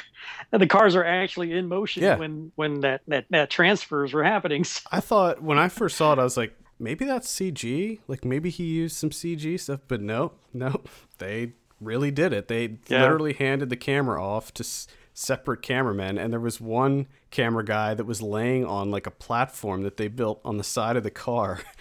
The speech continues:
Speaker 2: <laughs> outside
Speaker 1: Mm-hmm.
Speaker 2: while it was driving. I mean, it's just,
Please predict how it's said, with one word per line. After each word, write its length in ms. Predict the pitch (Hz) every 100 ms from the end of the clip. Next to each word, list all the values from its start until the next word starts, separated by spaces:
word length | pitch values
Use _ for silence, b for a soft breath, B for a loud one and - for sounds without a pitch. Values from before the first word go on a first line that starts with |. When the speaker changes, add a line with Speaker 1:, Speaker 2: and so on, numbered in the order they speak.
| -
Speaker 2:
<laughs> 300 | - - -
outside 760 | 110 113 - 131 117 98 90 -
Speaker 1:
Mm-hmm. 280 | 143 139 147
Speaker 2:
while 220 | 127 113
it 20 | 120
was 160 | 117
driving. 640 | - 110 110 110 87 90 131 b b b
I 60 |
mean, 100 | 143
it's 100 | 143
just, 280 | 143 131 -